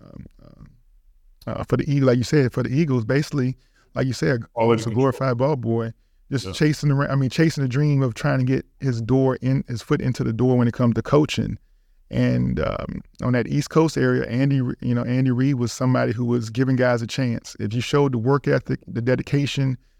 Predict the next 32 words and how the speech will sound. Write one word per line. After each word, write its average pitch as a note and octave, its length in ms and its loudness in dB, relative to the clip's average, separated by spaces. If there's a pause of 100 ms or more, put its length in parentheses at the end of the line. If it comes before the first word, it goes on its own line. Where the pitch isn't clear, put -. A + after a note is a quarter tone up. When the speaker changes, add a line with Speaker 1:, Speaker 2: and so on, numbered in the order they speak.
(280)
Speaker 1:
uh, A#2+ 200 -6
I A#2 100 -2
know C3 180 2
they D3 80 2
won't C#3+ 220 0
pay D#3+ 180 4
him C3+ 120 2
much C3 200 -2
at B2+ 60 -2
that A#2+ 160 0
time. B2 340 -2
So, A#2+ 340 -2
I A#2+ 60 -4
mean, B2 160 0
you C3 80 0
had C3+ 200 2
to C3+ 60 -2
have C3+ 200 0
some, C3+ 320 0
some, C#3 420 0
some C3+ 180 2
kind C3 200 0
of A#2+ 100 -2
grit D3 300 0
and - 80 -6
tenacity B2+ 480 0
about B2 320 0
you B2 60 0
to A2 60 -4
stick C#3 300 -4
in C#3+ 160 4
there. A2+ 260 -2